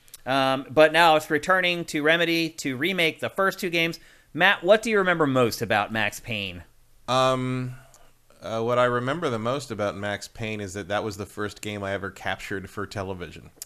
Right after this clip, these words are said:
Speaker 1: Really?
Speaker 2: Um, before I even had the job at Tech T V, my, you know, Miguel, our friend Miguel, uh,
Speaker 1: Mm-hmm.
Speaker 2: was working there as an
Speaker 1: Concepcion.
Speaker 2: intern. Yep, I was working there as an intern, and he let me come see the place while he was there, like, late at night,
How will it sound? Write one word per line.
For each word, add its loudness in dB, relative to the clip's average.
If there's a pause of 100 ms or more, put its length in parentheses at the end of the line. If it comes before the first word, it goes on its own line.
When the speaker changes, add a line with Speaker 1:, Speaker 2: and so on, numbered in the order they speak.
(200)
Speaker 1:
Really? 6
Speaker 2:
Um, -8
before 2
I 6
even 0
had 2
the -4
job -4
at -10
Tech -6
T -12
V, -8
my, -10
you -12
know, -10
Miguel, -6
our -12
friend -10
Miguel, -6
uh, -8 (300)
Speaker 1:
Mm-hmm. -14
Speaker 2:
was -12
working -10
there -8
as -12
an -10
Speaker 1:
Concepcion. 0
Speaker 2:
intern. 0
Yep, -6 (240)
I -8
was -8
working 0
there 0
as -4
an -6
intern, -4
and -10
he -10
let -8
me -10
come -6 (360)
see -8
the -6
place -6
while -6
he -4
was -8
there, -2
like, -6
late -6
at -10
night, -8